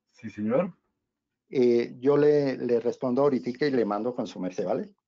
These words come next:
Speaker 2: ¿Me colabora?
Speaker 1: Claro que sí. Perfecto. Eh, es el ingeniero Jairo Mora, quien es el que ha estado, eh, también, eh, muy interesado en la charla.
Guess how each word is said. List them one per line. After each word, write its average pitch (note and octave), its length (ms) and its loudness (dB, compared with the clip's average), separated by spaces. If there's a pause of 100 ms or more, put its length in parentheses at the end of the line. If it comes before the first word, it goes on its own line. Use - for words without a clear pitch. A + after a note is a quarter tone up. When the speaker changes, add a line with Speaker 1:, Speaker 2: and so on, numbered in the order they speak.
(160)
Speaker 2:
¿Me - 120 -12
colabora? B2 380 0
Speaker 1:
Claro D#3+ 360 2
que - 140 -18
sí. - 200 -20 (320)
Perfecto. C#3 480 2
Eh, C3+ 180 2 (100)
es D3 220 -4
el F#3 100 -10
ingeniero C#3+ 460 -2
Jairo D#3+ 340 0
Mora, F#3 240 0
quien C#3 160 -4
es C3 80 -8
el D3 100 -8
que D3+ 100 -8
ha - 0 -
estado, C3 540 2 (360)
eh, B2+ 180 0
también, A2+ 420 -4
eh, C3+ 200 -4
muy C#3+ 400 0
interesado A2+ 520 -6
en C3 100 -4
la A#2 120 -8
charla. C3 380 0